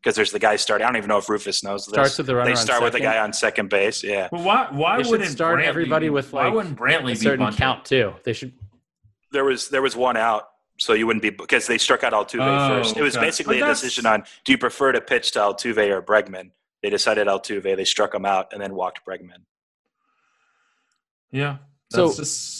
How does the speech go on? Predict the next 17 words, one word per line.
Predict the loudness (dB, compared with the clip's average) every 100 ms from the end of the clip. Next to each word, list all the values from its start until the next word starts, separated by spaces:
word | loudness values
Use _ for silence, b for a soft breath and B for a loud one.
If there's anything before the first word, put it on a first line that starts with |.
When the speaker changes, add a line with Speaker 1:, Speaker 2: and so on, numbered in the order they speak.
| -6
Speaker 3:
smart. | -4 -2 -4 -10 _ -10
Speaker 2:
Cheetah, | -2 4 4
has | 2 -2
there | 0
also | 2 0 -2
been, | 0 2 2 0
I | 0
mean, | 0
has | 2 0
it, | 0 -6 _ _ -12
has | -6 -2
there | 0
been | 0 2
value | 2 4 2 0
mostly | 0 0 0 0 2
on | 2 0
underdogs | -2 0 2 0 -2 -14